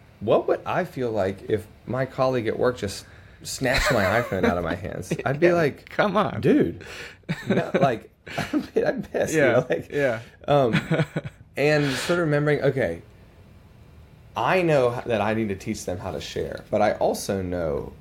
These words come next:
Speaker 1: that I need to approach them with gentleness and patience because, man, I really feel like that too. And when
Speaker 2: Yeah.
Speaker 1: people confront us, we expect them and hope that they do so with a, a bit of grace as well as truth, right?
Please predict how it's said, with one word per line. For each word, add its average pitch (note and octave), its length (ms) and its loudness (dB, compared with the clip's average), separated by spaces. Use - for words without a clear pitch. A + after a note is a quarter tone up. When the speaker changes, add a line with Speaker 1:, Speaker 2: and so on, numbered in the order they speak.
Speaker 1:
that G#2+ 220 -2
I A#2+ 180 0
need F3 180 0
to A#2 100 2
approach A2+ 400 -4
them G#2 140 -4
with F#2 120 -4
gentleness G2+ 520 -2
and F2+ 140 -6
patience G2+ 600 -4
because, B2 500 -2
man, G3 380 -4
I - 160 -6
really G#2+ 200 0
feel B2 180 -2
like G#2 200 -2
that G#2+ 220 -2
too. A2+ 380 -2
And C#3+ 160 2
when F2 140 6
Speaker 2:
Yeah. F2 60 2
Speaker 1:
people G3+ 200 0
confront C#3+ 540 0
us, D#3+ 400 -6
we F3 160 4
expect - 580 0
them A2 300 0
and G#2+ 140 0
hope C#3 400 0
that A2 160 -6
they A2+ 120 2
do A#2+ 200 -4
so A#2+ 200 0
with A2+ 140 0
a, G#2 140 0
a B2 140 -2
bit B2 180 2
of A2+ 120 2
grace C3 380 0
as A2 160 -4
well D3 160 0
as G#2+ 140 -4
truth, - 480 -8
right? G2+ 300 2